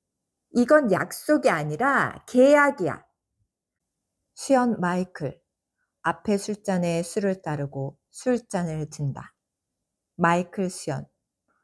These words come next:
나 궁금한 게 하나 더 있는데. 수연 마이클. 조건이 더 있어? 마이클 수연.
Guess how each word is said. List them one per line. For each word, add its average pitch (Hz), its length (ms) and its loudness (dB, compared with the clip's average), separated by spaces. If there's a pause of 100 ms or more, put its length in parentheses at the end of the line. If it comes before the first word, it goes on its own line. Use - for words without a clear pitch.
(580)
나 180 640 4
궁금한 220 640 -2
게 208 80 -2
하나 185 300 -4
더 151 240 -2
있는데. 165 1000 -2 (680)
수연 262 440 0
마이클. 143 480 -6 (800)
조건이 233 480 2
더 202 160 -6
있어? 330 580 -2 (1080)
마이클 196 480 0
수연. 143 380 -10